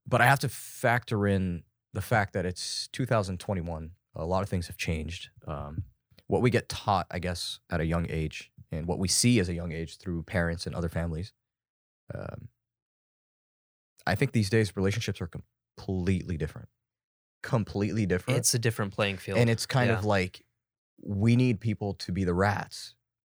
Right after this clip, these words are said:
Speaker 1: to find out whether they get divorced or <laughs> not, you know? Like,
Speaker 2: <laughs> "Here, run the
Speaker 1: these,
Speaker 2: experiment
Speaker 1: yeah,
Speaker 2: for us. Let's see
Speaker 1: run
Speaker 2: how it
Speaker 1: the
Speaker 2: works."
Speaker 1: experiment, you know? It's, it's sad, but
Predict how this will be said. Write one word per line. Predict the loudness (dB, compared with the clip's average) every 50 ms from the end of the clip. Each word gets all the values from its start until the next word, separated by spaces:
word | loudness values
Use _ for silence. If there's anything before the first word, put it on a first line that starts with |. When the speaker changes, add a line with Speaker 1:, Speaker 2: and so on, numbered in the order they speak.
| _ _ -16
Speaker 1:
to | -14 -12
find | -6 -4 -4 -2 0 0
out | 0 0 0 -2 -2
whether | -4 -4 -4 -4
they | -2 -2
get | -2 -2
divorced | -2 -2 0 0 0 0 0 -2
or | -2 -2
<laughs> | -2 -2
not, | -4 -2 -4 -4 -6 -4 -4
you | -2 0 2
know? | 2 4 4 4
Like, | 6 4 4 2 0 -8 -16 -20 -20 -18 -14 -14
Speaker 2:
<laughs> | -14 -14 -14 -16 -20 _
"Here, | 4 6 6 8
run | 8 8 8 8
the | 6 6
Speaker 1:
these, | 8 8 8
Speaker 2:
experiment | 8 8 8 8 8 8 8
Speaker 1:
yeah, | 8 8 8 8
Speaker 2:
for | 6
us. | 4 4 4
Let's | 4 6 8
see | 8
Speaker 1:
run | 8 10 10
Speaker 2:
how |
it | 10
Speaker 1:
the | 8 8
Speaker 2:
works." | 6 6
Speaker 1:
experiment, | 6 6 6 8 8 6 4 4 4
you | 4 4
know? | 6 6 6 4
It's, | 4 2 2
it's | 0 2 2 4
sad, | 4 6 8 8 8 8 6 6 4
but | 4 4 4 2